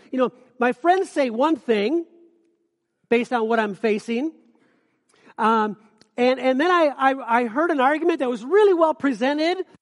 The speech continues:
and, and that, it could be that, made a lot of sense. And then I saw this T V show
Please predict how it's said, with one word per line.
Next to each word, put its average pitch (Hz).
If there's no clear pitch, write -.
and, 254
and 247
that, 311
it 262
could 330
be 302
that, 240
made 330
a 359
lot 294
of 240
sense. 254
And 269
then 359
I 359
saw 359
this 339
T 330
V 381
show 226